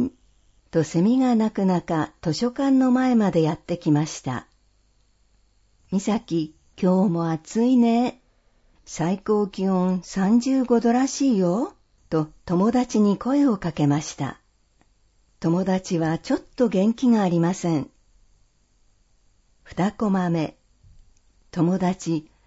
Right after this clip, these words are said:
「そうなんだ。なんだか暑くてフラフラしてきた気がする。頭に手をやり辛そうな様子。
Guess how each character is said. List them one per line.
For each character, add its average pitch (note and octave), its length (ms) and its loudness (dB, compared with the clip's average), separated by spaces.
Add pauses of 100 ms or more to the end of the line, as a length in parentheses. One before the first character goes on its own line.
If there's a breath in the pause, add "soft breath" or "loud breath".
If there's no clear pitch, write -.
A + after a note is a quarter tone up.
(280 soft breath)
「そ F3+ 180 -4
う A#3 160 2
な A#3+ 160 2
ん G#3+ 120 2
だ。 F3+ 320 -2 (880)
な F#3 180 0
ん G#3 120 2
だ F3+ 140 0
か F3 300 -2
暑 - 220 -6
く - 120 -18
て G3+ 320 -6
フ - 120 -6
ラ F3+ 160 0
フ C4+ 140 -2
ラ C4 140 2
し - 100 -8
て C4 140 -4
き - 100 -18
た A#3+ 180 -2
気 A3+ 140 -2
が G3+ 160 2
す G#3 200 -6
る。 G3 320 -2 (640)
頭 B3 420 0
に A#3 180 4
手 A#3 180 -2
を G#3+ 120 2
や F#3 200 0
り D#3 280 -2
辛 F3 280 -2
そ B3+ 160 -4
う C4 120 2
な B3+ 160 0
様 A3 240 0
子。 D3+ 360 -6